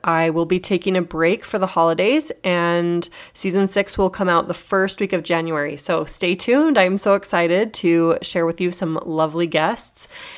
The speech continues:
and to, again, continue to build on this concept of identity. Kind of fun. I'm going to continue to name each episode using the letters of the alphabet, but each episode title will be the name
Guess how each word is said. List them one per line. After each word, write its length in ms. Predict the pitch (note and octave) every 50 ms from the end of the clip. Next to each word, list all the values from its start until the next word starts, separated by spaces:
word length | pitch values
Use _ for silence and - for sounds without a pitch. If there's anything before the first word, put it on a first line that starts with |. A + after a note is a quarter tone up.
| - - _
and 480 | - F#3+ F3+ E3 E3+ E3 E3+ E3+ E3+
to, 560 | - - - F3 E3+ E3 D#3+ E3 D#3+ - - - _ _ _ _
again, 280 | - F#3 F3+ F3+ E3+ E3+
continue 380 | - - E3+ - - G3 F#3 F3+
to 100 | - D3+
build 220 | - F3+ E3+ E3
on 140 | E3 D#3+ D#3
this 160 | D3+ D#3 -
concept 400 | - - E3 E3+ F3 E3+ D#3+ -
of 160 | - D#3+ D3
identity. 600 | - E3 D#3+ D#3 D#3 D#3 D#3 D3+ D3 D#3 D#3 D3+ - _ _ _ _ _ _ _ _ _ _ _ _ - - - - - - - _
Kind 220 | - G3 F#3 F#3+
of 80 | G3 F#3+
fun. 300 | - G3+ F3+ F3+ F#3 G#3+
I'm 200 | A#3 - F#3+ G3
going 240 | F#3 G3 G3 G3 G#3+
to 100 | G3+ A3+
continue 480 | G#3+ - A3 G3+ - - G3+ G#3 G#3+ A3
to 520 | G#3+ - - A3 G3 F#3+ F#3 F#3 F#3 F3 - - -
name 320 | F#3 F3+ E3+ F3 F3+ F#3
each 260 | - F#3 G3 G3 - - -
episode 480 | F#3+ - F#3+ F#3 - F3+ F3 F#3 F#3+
using 280 | G3+ F#3+ F3 - F#3+ F3+
the 100 | F3 E3
letters 340 | E3 E3+ E3 E3+ F3 E3+ -
of 100 | E3+ D3
the 100 | E3 -
alphabet, 580 | - C#3+ D3 - - D#3+ D#3+ D#3+ E3 - - - - - - - _ _ _ _ _ _ _ - - - - - - _ _
but 500 | A#3+ C#4 C4 A3+ A3 A3 - - - - - _
each 320 | - G#3 G#3 A#3+ B3 - -
episode 420 | - G#3 - G#3+ - G#3 G3 F3+ F3+
title 680 | - - - A3 B3 B3 G#3+ F#3 F3+ F3 F3+ F#3 G#3+ B3
will 180 | G#3 F3+ F3+
be 140 | E3+ F3 F3+
the 260 | E3+ D#3+ F3+ F3+ F3
name 320 | E3+ F3 E3+ E3+ E3+ F3